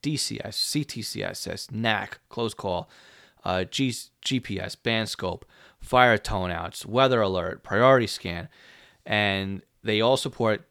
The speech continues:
P twenty-five conventional phase one, phase two, X two T D M A, E dax, L T R, Motorola Type one, Type two, um, and the thing is, this is where I got into an issue when I was putting this epi-, episode together.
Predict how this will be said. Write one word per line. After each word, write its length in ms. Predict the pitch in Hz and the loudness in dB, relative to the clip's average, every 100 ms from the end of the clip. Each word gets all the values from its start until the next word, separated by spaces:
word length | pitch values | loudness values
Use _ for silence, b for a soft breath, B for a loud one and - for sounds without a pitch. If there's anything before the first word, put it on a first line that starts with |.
| - | -12
P 180 | - 143 | -2 -2
twenty-five 540 | - 117 107 104 92 | 0 -4 -2 -4 -4
conventional 480 | - 92 104 - 92 | -6 -2 -2 -2 -8
phase 340 | - 123 117 | -2 0 0
one, 160 | 98 87 | -2 -8
phase 380 | - 123 120 - | -4 -2 -2 -4
two, 220 | 92 92 - - | -8 -8 -10 0
X 260 | 135 139 | 0 0
two 200 | - 131 113 | -6 -4 -6
T 220 | - 113 | -6 -8
D 100 | 98 | -8
M 120 | 95 | -10
A, 220 | 95 90 _ _ _ | -10 -12 _ _ _
E 220 | 165 175 | -2 -2
dax, 520 | 160 92 87 - - - | -2 -4 -8 -10 -16 -10
L 200 | - 127 | 0 0
T 260 | 135 - 95 | 0 -4 -6
R, 220 | 92 90 | -6 -6
Motorola 640 | 95 113 139 135 120 104 | -4 2 4 4 4 0
Type 260 | - 101 98 | -2 -10 -10
one, 240 | 95 92 | -10 -12
Type 340 | 98 - 107 - | -8 0 0 -2
two, 340 | - 90 87 - B B B B - | -2 -2 -2 -8 B B B B -8
um, 500 | 87 87 87 87 - _ _ | -4 -2 -4 -8 -16 _ _
and 680 | 101 98 95 95 92 - - _ _ _ _ _ _ - | -4 -2 -2 -4 -6 -10 -16 _ _ _ _ _ _ -12
the 80 | |
thing 320 | 101 - 160 147 | -8 -2 0 0
is, 380 | 110 107 107 - b b b b _ _ _ | 0 0 -2 -12 b b b b _ _ _
this 220 | - 135 139 | 4 4 4
is 100 | 117 | 0
where 160 | 110 | 2
I 80 | 104 | 2
got 240 | 101 95 | 0 -4
into 220 | - - 95 | -6 -4 -2
an 80 | |
issue 300 | 113 117 - | 0 0 0
when 120 | 98 92 | -2 -2
I 40 | |
was 120 | 95 | -6
putting 220 | - 104 | -6 -8
this 120 | 101 90 | -6 -10
epi-, 220 | 82 82 _ | -12 -18 _
episode 420 | 104 98 - 87 85 | -6 -6 -6 -6 -6
together. 460 | 113 120 101 - | 0 2 2 -2